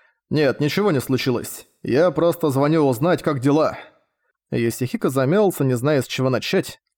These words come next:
Услышав голос Ханоки, он вновь задумался,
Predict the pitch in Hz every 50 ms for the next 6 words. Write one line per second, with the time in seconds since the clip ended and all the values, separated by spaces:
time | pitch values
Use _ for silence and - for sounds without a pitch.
0 | _ - - 120 - 285 277 - 170 135 120 185 196 147 127 - - - 127 185
1 | 254 247 - 170 143 131 123 131 180 160 123 117 127 127 196 226 180 151 139 -
2 | - 147 139 131 123